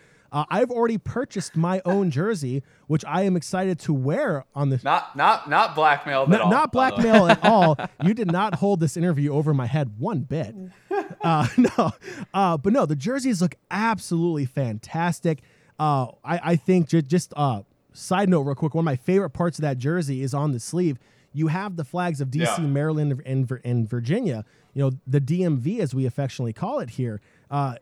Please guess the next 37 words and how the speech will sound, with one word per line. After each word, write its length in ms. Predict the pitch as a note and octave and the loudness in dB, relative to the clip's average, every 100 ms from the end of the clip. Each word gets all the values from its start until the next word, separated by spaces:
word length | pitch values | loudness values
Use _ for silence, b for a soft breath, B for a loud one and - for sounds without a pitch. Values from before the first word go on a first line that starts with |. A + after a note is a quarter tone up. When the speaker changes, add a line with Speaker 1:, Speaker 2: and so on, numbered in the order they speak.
| - | -16
Speaker 1:
that's 360 | F3 F#3 B3 - | -10 -10 -10 -6
something 460 | C#4 D#4 A3+ F3 | -6 -4 -4 -2
that 240 | E3 E3+ D#3+ | -4 -6 -4
is 200 | D3+ - | -4 -4
kind 180 | C#4+ G#4 | -8 -8
of 80 | D4+ | -6
really 220 | D4+ A3+ | -6 -2
unique 460 | G3 E3+ G3 C4+ | 2 2 2 0
in 100 | E3+ | -2
this 180 | E3 C#3 | -2 -4
area, 320 | C#3 A3+ G3 C3+ | -6 -4 -4 -4
having 560 | - F3+ E3+ D#3+ C#3+ - _ | -6 -4 -2 -2 -2 -6 _
three 320 | D#3+ G3+ B3+ | -6 -4 -2
major, 880 | G#3+ C#3+ C#3+ D#3+ G3+ E3 D#3+ D3+ D3 b b b b _ | 2 4 4 2 -2 -2 0 0 -2 b b b b _
um, 460 | D3 D3 C3 B2 A2+ | 0 2 2 0 -2
metropolitans, 840 | C3 F3+ E3+ - A3+ G4+ E4+ C#3 | -2 -2 -2 -4 -4 -2 -2 0
if 120 | B2+ B2+ | 0 0
you 120 | C3 | 0
will, 160 | C3+ | 2
like, 200 | C3 B2 | 0 -2
in, 200 | D#3 D3 - | -2 -2 -2
condensed 420 | - D3 E3 G3+ D3+ | 0 2 2 -2 -2
in 80 | C#3 | 0
one 180 | C#3+ | 0
area 260 | C3 G3+ E3 | -2 -2 -2
between 380 | B2+ - C#3+ B2 | -4 -4 -2 -2
D 180 | C#3+ D#3 | -2 -4
C, 220 | D3+ C3 | -4 -2
Maryland, 480 | B2+ D3 C3+ B2+ - | -2 -2 -2 -2 -4
and 260 | C3+ D#3 C#3 | -6 -4 -4
Virginia. 460 | A#2+ A2 C#3 C3 G#2+ | -6 -4 -4 -4 -4
So 140 | D3+ | -4
that, 120 | D3+ | -2
that 120 | E3 | -2
was 100 | A3 | -2
a 60 | F3 | -2
really 460 | B2+ C#3+ F3 D#3+ | -2 0 0 0